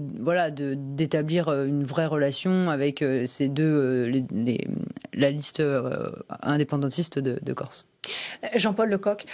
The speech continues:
Speaker 2: euh, comment vous analysez cette victoire des, des nationalistes en Corse à ce scrutin territorial ?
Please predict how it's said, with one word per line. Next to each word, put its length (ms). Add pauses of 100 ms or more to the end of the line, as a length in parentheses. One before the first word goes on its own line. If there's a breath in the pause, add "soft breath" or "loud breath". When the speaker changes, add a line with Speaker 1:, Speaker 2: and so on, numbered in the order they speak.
(140 loud breath)
Speaker 2:
euh, 80
comment 240
vous 280
analysez 600
cette 460
victoire 480
des, 220
des 120
nationalistes 640
en 80
Corse 260
à 60
ce 120
scrutin 400
territorial ? 640